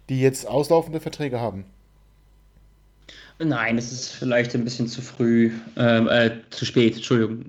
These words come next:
Speaker 2: ein bisschen zu spät. Also, ähm, ich glaube, dass man das bei Julian Korb,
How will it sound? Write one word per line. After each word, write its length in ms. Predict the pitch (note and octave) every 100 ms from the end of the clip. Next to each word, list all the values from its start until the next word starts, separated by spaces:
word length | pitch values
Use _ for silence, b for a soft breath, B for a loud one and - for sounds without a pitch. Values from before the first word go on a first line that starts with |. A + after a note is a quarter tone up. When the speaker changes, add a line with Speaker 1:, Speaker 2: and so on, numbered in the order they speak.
| B2+
Speaker 2:
ein 180 | B2+ B2
bisschen 200 | B2 A#2
zu 140 | A#2+
spät. 360 | A2+ A#2+ A#2 A#2
Also, 460 | A#2+ A2+ A#2 A2+ -
ähm, 240 | A2+ A#2
ich 100 | A#2
glaube, 320 | B2 A#2 A#2
dass 220 | A#2 A2+
man 100 | A#2+
das 120 | A#2 A2+
bei 120 | A#2
Julian 300 | A2+ A#2 A2+
Korb, 400 | C3 B2+ B2+